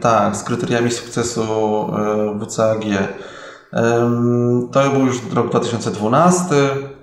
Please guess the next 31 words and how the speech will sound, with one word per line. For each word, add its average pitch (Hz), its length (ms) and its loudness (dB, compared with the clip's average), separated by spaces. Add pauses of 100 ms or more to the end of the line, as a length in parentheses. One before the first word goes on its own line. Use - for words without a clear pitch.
(140)
e, 107 480 2
dwudziest, - 680 -10
dwunastego 131 420 0
kwietnia. 92 420 0 (640)
E, 107 340 0
to 110 60 -4
kilka 127 280 0
lat 120 200 0
temu 131 240 2
weszło 117 380 -2
to 120 100 -4
rozporządzenie. 110 760 0
Od 120 160 -2
tamtego 139 360 0
czasu 139 240 -2
wszystkie 180 580 0
nowe 127 540 4
serwisy 113 680 -4
tworzone 113 580 0
przez 110 260 -2
administrację 107 580 -2
publiczną, 107 600 -2 (800)
a 120 160 2
też, 143 280 4
znów 113 180 -2
precyzyjnie 120 560 2
mówiąc, 113 680 -2 (320)
instytucje 127 640 0
pełniące 135 680 2
zadania 123 400 2
publiczne, 101 800 0